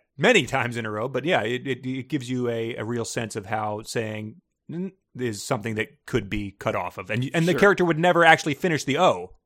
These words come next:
Speaker 1: They
Speaker 2: Right.
Speaker 1: would just, they would, they would sense they were being interrupted and, and drop it.
Speaker 2: Yeah. Uh, what I found fascinating was we finally get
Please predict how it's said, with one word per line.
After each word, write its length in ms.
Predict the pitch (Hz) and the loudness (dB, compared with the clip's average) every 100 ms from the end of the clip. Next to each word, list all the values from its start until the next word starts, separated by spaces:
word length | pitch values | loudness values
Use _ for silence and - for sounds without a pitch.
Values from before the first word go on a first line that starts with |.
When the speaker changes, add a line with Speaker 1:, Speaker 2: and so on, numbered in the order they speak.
| _ | _
Speaker 1:
They 100 | 147 | 4
Speaker 2:
Right. 80 | 143 | 4
Speaker 1:
would 80 | 127 | 4
just, 180 | 120 131 | -2 0
they 100 | 123 | 0
would, 200 | 113 135 | 0 0
they 100 | 123 | 0
would 120 | 110 | 0
sense 240 | - 123 117 | -2 -2 -2
they 100 | 110 | -6
were 80 | |
being 160 | 107 107 | -6 -8
interrupted 400 | 101 107 104 98 | -8 -10 -10 -14
and, 180 | 95 - | -16 -12
and 120 | 107 | -12
drop 280 | 95 95 92 | -8 -10 -10
it. 100 | 95 - - | -16 -20 -8
Speaker 2:
Yeah. 180 | 107 92 - - | -4 -4 -6 2
Uh, 260 | 101 92 | 4 4
what 180 | 95 104 | 2 2
I 140 | 110 180 | 2 0
found 320 | 113 82 76 | -2 -4 -4
fascinating 600 | 101 87 - 92 87 90 | -4 -4 -4 -4 -2 -2
was 320 | 90 82 - | -2 -2 -6
we 140 | 98 90 | -8 -6
finally 480 | - 113 147 110 | -2 0 2 2
get 380 | 87 90 82 - | 0 -2 -2 -8